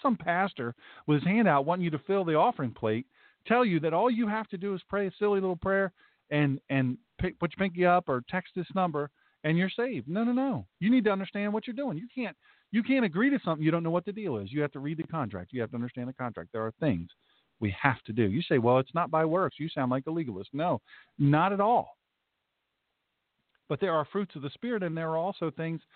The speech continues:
that you must understand what it means before you place your faith in Christ. It doesn't mean today. It means every day. It also doesn't mean that you say, "Hey, man, I'm perfect from here on out."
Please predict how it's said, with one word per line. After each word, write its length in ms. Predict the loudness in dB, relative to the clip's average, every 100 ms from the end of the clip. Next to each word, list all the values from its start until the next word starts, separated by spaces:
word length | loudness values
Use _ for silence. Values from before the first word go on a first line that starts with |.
| _ _ _
that 140 | 0
you 160 | 2 2
must 280 | 4 2 0
understand 640 | -2 -2 -2 -2 0 2
what 200 | 2 2
it 120 | 0
means 440 | -4 -2 -2 -2 -6
before 320 | -10 -8 -4 -4
you 100 | -4
place 260 | -6 -8 -6
your 100 | -10
faith 300 | -8 -8 -10 _ _ _ _ _
in 100 | -6
Christ. 320 | 2 4 4 2
It 80 | 0
doesn't 300 | 0 2 0
mean 220 | 2 0
today. 360 | 0 2 2
It 80 | 0
means 240 | 0 -2 0
every 240 | -4 -4
day. 220 | -10 -14 -20 _ _ _ -6 2
It 80 |
also 320 | 4 4 2 2
doesn't 340 | 4 2 0
mean 240 | -2 0
that 100 | -2
you 160 | -4 -6 -4
say, 260 | -2 -2
"Hey, 160 | -4 -4
man, 200 | -2 -2
I'm 100 | -4
perfect 340 | -6 -6 -8
from 140 | -8 -6
here 160 | -4
on 100 | -6
out." 160 | -8